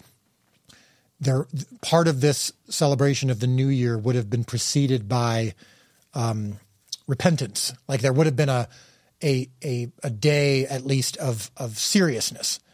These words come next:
So they wouldn't have just been eating sugar and, and, and celebrating. And so we, um, we actually have a moment where, uh, Rabbi Benjamin says to Jesus,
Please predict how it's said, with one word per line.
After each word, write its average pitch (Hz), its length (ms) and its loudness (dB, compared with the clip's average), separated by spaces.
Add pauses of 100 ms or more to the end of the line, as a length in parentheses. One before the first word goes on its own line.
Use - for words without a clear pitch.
(180)
So - 140 -4
they 143 80 2
wouldn't 151 200 2
have 131 80 -2
just 123 180 -4
been 123 260 -2 (640)
eating 160 220 0
sugar 135 380 2
and, 127 280 0
and, 123 280 -2 (200)
and 127 140 -2
celebrating. 117 680 0 (340)
And 147 140 2
so 147 200 4
we, 135 460 2 (400)
um, 127 340 0
we 147 140 4
actually 143 300 2
have 143 140 4
a 131 60 2
moment 139 420 4
where, 123 380 4 (400)
uh, 110 300 -8 (140)
Rabbi 135 260 4
Benjamin 123 480 2
says 123 320 2
to 127 100 0
Jesus, 113 520 0